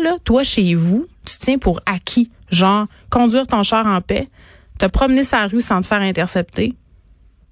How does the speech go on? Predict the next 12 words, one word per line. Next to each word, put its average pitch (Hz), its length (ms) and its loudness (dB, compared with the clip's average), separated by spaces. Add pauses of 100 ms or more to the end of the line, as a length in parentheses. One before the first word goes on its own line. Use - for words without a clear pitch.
(140)
avoir 208 300 2
un 220 120 2
logement, 190 500 0 (240)
puis 180 120 0
avoir 185 260 2
une 190 180 2
job. 190 320 0 (280)
Tu 214 80 0
sais, 220 240 0
euh, - 220 -12 (280)
des 190 160 2
choses 240 460 0